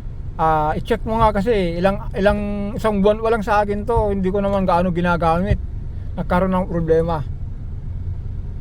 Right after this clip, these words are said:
Ah, nakakalungkot dahil, kaya ulitin natin mga guys. Katulad po nito mga guys, oh, yung handbrake niya, oh,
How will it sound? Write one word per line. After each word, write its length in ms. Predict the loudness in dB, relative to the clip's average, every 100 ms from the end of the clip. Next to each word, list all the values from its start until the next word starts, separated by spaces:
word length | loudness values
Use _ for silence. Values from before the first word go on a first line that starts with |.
| -6
Ah, 240 | -6 -4
nakakalungkot 640 | 0 2 2 0 2 2 2
dahil, 260 | 2 2 0 -2 -2 -2 -2 -2 -4 -4 -4 -6 -6 -6 -6 -6 -8 -8 -8 -6 -6
kaya 240 | 2 4 6
ulitin 260 | 4 4
natin 240 | 4 4 2
mga 220 | 4 6
guys. 400 | 4 4 -2 -8 -8 -6
Katulad 320 | 4 4 4
po 80 | 2
nito 220 | -2 0 -2
mga 240 | 0 0
guys, 160 | 0 0
oh, 160 | -2 -4 -6 -8 -8 -8 0
yung 100 | 2
handbrake 320 | 2 4 4 2
niya, 160 | -2
oh, 60 | -2